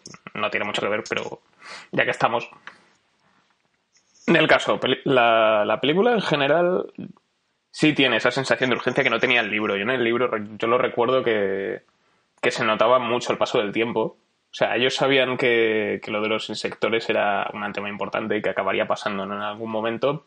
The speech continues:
pero todo iba a su ritmo. Y en esta, sí, sí, y aquí en esta es todo más acelerado, solo la película dura apenas dos horas.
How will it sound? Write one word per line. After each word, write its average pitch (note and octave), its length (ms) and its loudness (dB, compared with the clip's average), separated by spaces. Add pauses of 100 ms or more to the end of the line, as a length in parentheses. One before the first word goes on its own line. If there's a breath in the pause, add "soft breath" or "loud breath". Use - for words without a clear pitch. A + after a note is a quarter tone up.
pero B2+ 1000 2 (320)
todo A#2+ 240 2
iba A2 140 2
a - 20 2
su - 120 -4
ritmo. G#2 380 -6 (1400)
Y C#3+ 140 0
en A#2 120 -2
esta, - 420 -2 (260 loud breath)
sí, C3+ 200 2
sí, B2+ 180 2
y G#2 100 2
aquí A2+ 400 2
en A2 160 0
esta A2 340 2
es G#2+ 140 -4
todo G#2+ 200 0
más G#2 160 -6
acelerado, A#2 520 0
solo G2+ 560 -2 (840 loud breath)
la G#2+ 160 0
película G2+ 320 0
dura G2+ 180 -2
apenas G2 280 -4
dos - 180 -8
horas. A2 280 0